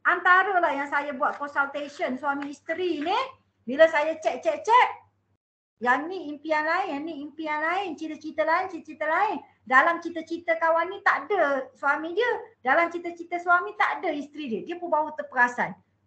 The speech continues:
Ha, tapi dia tak jadi bercerai. Alhamdulillah. Rupanya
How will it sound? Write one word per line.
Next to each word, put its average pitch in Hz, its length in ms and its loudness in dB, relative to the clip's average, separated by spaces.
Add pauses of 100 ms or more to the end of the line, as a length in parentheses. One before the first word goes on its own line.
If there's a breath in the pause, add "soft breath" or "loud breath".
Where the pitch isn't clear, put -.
(120)
Ha, 208 240 -2
tapi 233 320 -2
dia 269 160 -10
tak 220 160 -4
jadi 233 240 -4
bercerai. 220 560 -6
Alhamdulillah. 233 1040 -2
Rupanya 440 560 8